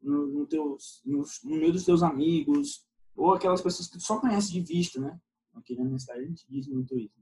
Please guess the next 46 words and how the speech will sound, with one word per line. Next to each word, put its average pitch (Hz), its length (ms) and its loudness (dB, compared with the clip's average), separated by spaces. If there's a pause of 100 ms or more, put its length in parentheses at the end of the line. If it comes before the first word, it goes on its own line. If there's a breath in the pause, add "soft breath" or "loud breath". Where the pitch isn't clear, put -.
conhece 120 220 -16
de 139 80 -12
vista. 113 360 -10 (360)
A 147 180 4
gente 202 520 4 (400)
conhece 220 460 6
as 202 80 2
pessoas 208 340 2
que 233 100 -2
são 220 200 4
faróis. 147 500 4
O - 60 -12
que 180 60 2
é 175 40 0
que 175 100 -6
é 165 40 0
uma 170 80 0
pessoa 165 320 -2
que 160 100 -4
é 151 60 -2
farol? 131 480 2
Aquela 160 280 0
pessoa 175 280 -4
que 180 80 -10
chegou, 160 640 0
né? 113 120 -12 (240)
Onde 151 220 0
tu - 80 -18
quer 143 100 -2
chegar, 123 300 -4
ela 127 140 2
já 156 120 0
te 165 200 -4
mostra 175 420 6
o 170 80 2
caminho. 127 500 0 (640)
Então, 143 120 4
ó, 143 260 4 (220)
foi 139 220 -2
por 175 140 4
aqui 190 320 4
que - 80 2
eu 208 80 6
trilhei 151 380 2
esse 139 120 -4
caminho 143 560 0